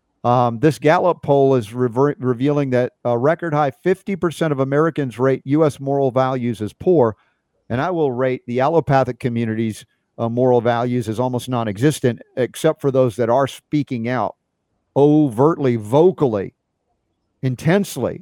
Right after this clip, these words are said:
about the criminal behavior of the medical profession at this point to inject everyone with experimental M R N A,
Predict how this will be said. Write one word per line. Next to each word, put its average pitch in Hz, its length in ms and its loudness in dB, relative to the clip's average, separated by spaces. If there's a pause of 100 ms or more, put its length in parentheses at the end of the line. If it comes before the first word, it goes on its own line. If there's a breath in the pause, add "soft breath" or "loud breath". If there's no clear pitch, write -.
about 127 340 2
the 131 80 -4
criminal 147 500 0
behavior 123 600 2
of 107 80 0
the 110 80 -2
medical 123 320 0
profession 120 440 -4
at 104 100 -8
this 120 180 -4
point 117 260 -6
to 113 140 -10
inject 113 400 -4
everyone 117 400 0 (260 soft breath)
with 113 140 0
experimental 120 640 -4
M 123 180 -2
R 110 180 0
N 104 100 -4
A, 107 300 -2